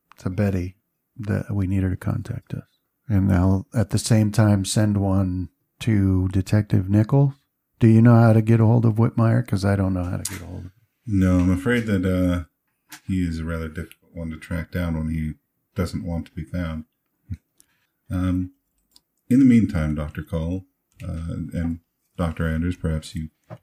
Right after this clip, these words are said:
Speaker 2: you have another idea, but perhaps Doctor Call could go to Danvers and meet with this young man.
Speaker 1: Oh, yeah.
Speaker 2: That had been, that was from Harvard, that had been sent there, and see if, uh, if he is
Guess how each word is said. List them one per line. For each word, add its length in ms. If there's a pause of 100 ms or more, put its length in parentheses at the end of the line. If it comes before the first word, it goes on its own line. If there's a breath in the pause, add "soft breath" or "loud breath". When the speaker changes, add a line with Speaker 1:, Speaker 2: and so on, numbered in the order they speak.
Speaker 2:
you 140
have 160
another 320
idea, 300
but 280 (400)
perhaps 760 (400)
Doctor 260
Call 320
could 500 (120)
go 180
to 80
Danvers 680
and 340 (360)
meet 260
with 140
this 200
young 180
man. 420 (580)
Speaker 1:
Oh, 320 (120)
yeah. 280 (200)
Speaker 2:
That 260 (100)
had 160
been, 380 (160)
that 200
was 120
from 180
Harvard, 400
that 300
had 140
been 200
sent 240
there, 280 (400)
and 240
see 240
if, 280
uh, 320 (460)
if 240
he 180
is 800